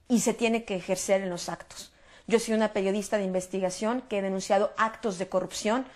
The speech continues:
no solo de la Secretaría de Seguridad Pública Federal, sino de muchas otras instituciones.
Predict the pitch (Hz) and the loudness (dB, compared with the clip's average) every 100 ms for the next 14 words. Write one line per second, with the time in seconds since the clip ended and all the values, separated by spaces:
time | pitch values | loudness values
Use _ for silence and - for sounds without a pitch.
0 | - - 233 254 247 254 240 226 196 190 | -20 -2 4 4 4 0 0 0 -2 -4
1 | 190 190 190 202 185 196 190 190 190 185 | -6 -6 0 2 2 0 -4 -2 2 2
2 | 214 - 220 185 185 185 190 202 185 196 | 2 -2 -2 2 4 2 -2 -4 -2 -4
3 | 185 175 180 175 - 190 208 254 | -4 -8 -8 -8 -2 0 0 -4